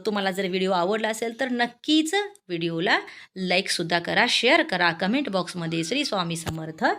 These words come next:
नक्की लिहा. आता गुरुवार आहे, या दिवशी आपण नेहमीप्रमाणे लवकर उठायचं आहे,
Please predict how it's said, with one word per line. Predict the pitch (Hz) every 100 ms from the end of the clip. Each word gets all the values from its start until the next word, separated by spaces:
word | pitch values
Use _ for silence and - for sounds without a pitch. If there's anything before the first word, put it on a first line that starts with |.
| - _
नक्की | 196 170 - 160
लिहा. | 160 156 165 - - -
आता | 220 294
गुरुवार | 277 247 269 277 277
आहे, | 233 190 170 175
या | 220
दिवशी | 233 233 202 233
आपण | 208 208 214
नेहमीप्रमाणे | 208 190 202 208 196 196 196
लवकर | 196 175 185
उठायचं | 202 180 185 180 170
आहे, | 180 170 175